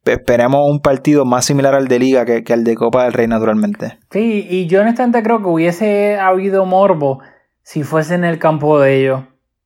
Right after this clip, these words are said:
Speaker 2: si fuese en el campo de ellos con público,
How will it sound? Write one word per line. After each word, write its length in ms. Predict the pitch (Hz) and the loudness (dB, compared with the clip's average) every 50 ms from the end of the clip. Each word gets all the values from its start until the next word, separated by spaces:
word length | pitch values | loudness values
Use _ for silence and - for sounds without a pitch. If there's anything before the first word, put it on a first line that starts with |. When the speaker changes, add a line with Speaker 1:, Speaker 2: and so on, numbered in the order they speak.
| _ _ _ | _ _ _
Speaker 2:
si 120 | - 151 143 | -8 -8 -6
fuese 220 | 135 156 160 180 | -4 -4 -2 -2
en 80 | 180 185 | -2 -2
el 140 | 180 170 | -4 -2
campo 280 | 170 180 180 175 175 175 | -2 -2 0 0 2 2
de 60 | 170 | 2
ellos 160 | 175 175 175 | 2 2 0
con 320 | 175 170 156 151 151 139 - | 0 0 -2 0 -2 -4 -2
público, 960 | 156 156 156 160 160 160 160 156 156 151 147 - 160 151 147 147 147 147 | 0 2 4 4 4 4 4 4 2 0 -2 0 0 0 2 0 -2 -6